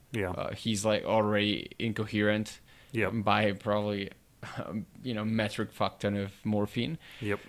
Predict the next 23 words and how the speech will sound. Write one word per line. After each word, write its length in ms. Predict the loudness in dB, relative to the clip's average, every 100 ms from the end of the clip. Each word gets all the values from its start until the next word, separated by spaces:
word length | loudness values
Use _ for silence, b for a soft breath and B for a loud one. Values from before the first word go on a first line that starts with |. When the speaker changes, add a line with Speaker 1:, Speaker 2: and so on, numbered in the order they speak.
| B _
Speaker 2:
But 120 | 0
he 120 | 6
never 220 | 6 6
gets 200 | 4 0
to 80 | -2
say 220 | 0 2
that 240 | 0 -2 -6
to 100 | -8
Tom 220 | -4 -6
Cruise, 280 | 2 2 2
and 160 | -2 0
Tom 160 | 0
Speaker 1:
Mm-hmm. 60 | 2
Speaker 2:
Cruise 200 | 0 -2
is 140 | -4
breaking 500 | -6 0 2 2 0
down, 340 | 0 2 0 0
and 160 | 0 2
the 100 | 4
only 140 | 2
person 260 | 0 0 2
who's, 240 | 0 -2 B B B B -8
um, 500 | 2 4 4 0 -2